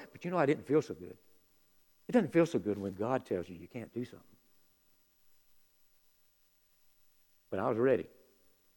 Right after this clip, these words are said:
But later in the week, God began to say something else. He began to say,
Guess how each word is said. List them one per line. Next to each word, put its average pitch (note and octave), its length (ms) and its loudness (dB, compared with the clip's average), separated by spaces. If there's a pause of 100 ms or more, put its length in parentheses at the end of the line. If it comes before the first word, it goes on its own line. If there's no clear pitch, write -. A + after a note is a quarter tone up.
(1080)
But F#3+ 100 8
later G#3+ 260 10
in F3 80 4
the C3+ 80 8
week, C#3 360 4
God C#3+ 180 -4
began B2+ 180 -4
to A#2+ 80 -4
say B2+ 160 0
something C#3+ 280 -10
else. E3 100 -20 (1600)
He G#3+ 100 8
began F3 240 6
to D#3 60 2
say, D#3+ 460 10